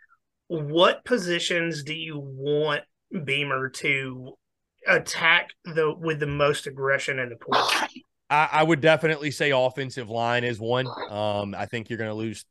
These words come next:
Speaker 2: three of five starters. Uh, and you're gonna lose a lot of guys in regards to depth too. Um, so I, offensive line for sure. I mean, that's an area they need to upgrade. You saw it many times this year.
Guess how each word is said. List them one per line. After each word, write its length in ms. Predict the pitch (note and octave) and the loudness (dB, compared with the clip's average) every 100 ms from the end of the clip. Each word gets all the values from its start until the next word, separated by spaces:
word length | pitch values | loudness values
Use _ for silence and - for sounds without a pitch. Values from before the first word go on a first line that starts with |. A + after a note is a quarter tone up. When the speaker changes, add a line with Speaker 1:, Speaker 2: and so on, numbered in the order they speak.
| - | -16
Speaker 2:
three 420 | A2+ G#2 B2+ C3 | -12 -8 -4 -2
of 120 | A#2 - - - - | -2 -6 -20 -12 -6
five 480 | G#2+ A#2 B2 C3+ | -2 2 2 -2
starters. 840 | C3 - C3+ C3+ C#3 D3 C#3+ - - A2 | -6 -4 0 2 0 -4 -8 -16 -16 -12
Uh, 20 | |
and 500 | G2+ F#2 B2 C3+ C#3 | -8 -4 -2 -2 0
you're 120 | D#3+ | 2
gonna 180 | F3 D#3 | 4 4
lose 240 | D3 C#3+ | 4 4
a 60 | B2 | 2
lot 240 | A2+ A2 | 2 2
of 100 | G#2 | 0
guys 300 | G#2 G#2 G2+ | -2 -2 -4
in 80 | G2+ | -6
regards 300 | G2+ G#2+ F#2+ | -2 -2 -2
to 60 | G2 | -8
depth 440 | G2+ G2 F2+ _ | -6 -6 -6 _
too. 240 | G#2 F#2 - _ _ _ - | -10 -10 -12 _ _ _ -4
Um, 600 | G#2 G#2 G2+ G2+ G2 G2+ | -2 0 0 -2 -6 -10
so 140 | - | -2
I, 440 | A#2 G2 B2+ C3 D3+ | -2 0 -2 4 4
offensive 400 | C#3+ D#3+ D3 A#2 | 4 2 0 0
line 380 | B2+ B2+ B2 A2+ | 2 4 2 -2
for 240 | A2 F#2+ | -10 -10
sure. 600 | - - - B2+ C3 C3 | -8 -6 0 2 4 2
I 40 | G#2+ | 0
mean, 120 | G#2 | 0
that's 200 | A#2+ - | -2 -2
an 100 | B2 | -4
area 360 | A2+ A#2 A2+ | -2 0 0
they 140 | G#2 G#2 | -2 -4
need 120 | G#2+ | -4
to 100 | G#2+ | -4
upgrade. 760 | A#2 A#2 A#2 A2+ A2+ A2 G2+ G2 | -4 -2 -2 0 2 0 -4 -10
You 180 | G2 | -12
saw 220 | G2 B2 A2+ | -6 -2 -2
it 80 | |
many 180 | A2 A2 | -2 -6
times 360 | G2+ A2+ A2 G2+ | -2 -2 -2 -4
this 180 | G#2 A#2 | -6 -2
year. 140 | A2+ | -4